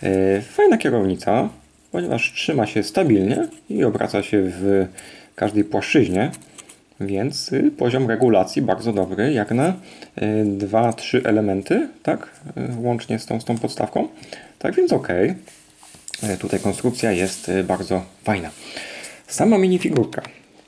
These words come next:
Cóż tu o niej można powiedzieć? Pelerynkę już widzieliście.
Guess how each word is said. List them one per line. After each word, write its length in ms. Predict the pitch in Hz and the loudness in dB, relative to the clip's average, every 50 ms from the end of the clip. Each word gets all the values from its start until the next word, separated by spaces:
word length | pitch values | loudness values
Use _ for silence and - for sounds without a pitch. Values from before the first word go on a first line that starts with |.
| - | -14
Cóż 220 | - - 113 - - | -10 -10 -10 -10 -8
tu 220 | - 110 104 104 | -10 -6 -4 -2
o 60 | 107 | 0
niej 160 | 117 123 110 98 | 0 0 0 -2
można 300 | 98 110 123 - 117 110 | -2 -2 -2 -2 -4 -4
powiedzieć? 580 | - 117 110 104 92 82 87 92 104 - - - - - - - - - - _ _ _ | 0 2 4 4 4 4 2 0 -2 -4 -8 -18 -18 -18 -16 -16 -16 -18 -20 _ _ _
Pelerynkę 480 | - 107 101 101 92 107 127 139 127 110 | 0 2 2 2 2 2 2 2 2 2
już 180 | 101 113 113 104 | 2 2 4 2
widzieliście. 640 | 107 98 101 95 82 80 76 - - - 98 113 | 2 4 4 4 2 2 -2 -6 -4 -4 -2 -2